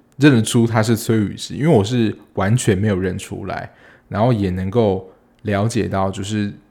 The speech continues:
他的这个水蜜桃的梗，因为他在这一部用的就是水蜜桃嘛，因为在当时《寄生上流》里面，他们要赶走那个有钱人家的女管家，就是利用他对水蜜桃过敏这件事情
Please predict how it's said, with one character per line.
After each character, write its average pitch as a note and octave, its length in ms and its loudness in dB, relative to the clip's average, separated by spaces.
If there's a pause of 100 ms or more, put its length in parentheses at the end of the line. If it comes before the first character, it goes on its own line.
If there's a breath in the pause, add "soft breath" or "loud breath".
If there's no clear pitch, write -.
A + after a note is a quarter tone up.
(120)
他 - 240 -4
的 G#2 120 0
这 C#3 160 -6
个 F#2+ 320 -6 (220)
水 F#2 320 0
蜜 B2+ 240 -2
桃 F#2 260 -10
的 F#2+ 120 -8 (100)
梗， - 100 -10 (440 soft breath)
因 G3 80 -2
为 G3+ 80 4
他 G3+ 160 0
在 F3+ 40 0
这 D#3 180 -2
一 D3+ 60 0
部 C#3+ 220 -2
用 B2+ 200 0
的 F#2 60 -2
就 G#2 140 -4
是 G#2+ 220 -2
水 F#2+ 240 -8
蜜 G#2 200 -4
桃 G2 220 -14
嘛， F2+ 180 -10
因 D3+ 80 -4
为 E3 80 0
在 D#3 280 -2
当 C3 360 -2
时 G2+ 280 -6
《寄 A#2 240 -6
生 G#2+ 200 -2
上 G2+ 280 -4
流》 F2 140 -6
里 F2+ 180 -10
面， G2 260 -6 (420 loud breath)
他 - 160 -4
们 D#3+ 120 0
要 D#3 120 2 (160)
赶 G#2 300 -2
走 F#2+ 260 -2
那 G#2 120 -4
个 G2 100 -4
有 F#2+ 180 -4
钱 F#2+ 260 -6
人 F#2+ 60 -6
家 G#2 180 -4
的 F#2+ 40 -6
女 F#2 180 -6
管 G2 280 -6
家， F#2+ 240 -6
就 C3+ 240 -2
是 B2 220 -4
利 A#2+ 200 -2
用 G#2 260 -2
他 A2 160 -6
对 A2+ 160 -2
水 - 240 -6
蜜 G#2 200 -2
桃 F#2 240 -8 (160)
过 B2 240 2
敏 - 240 -14
这 A2 120 -6
件 G2 240 -4
事 A2+ 280 -8
情 A2+ 320 -14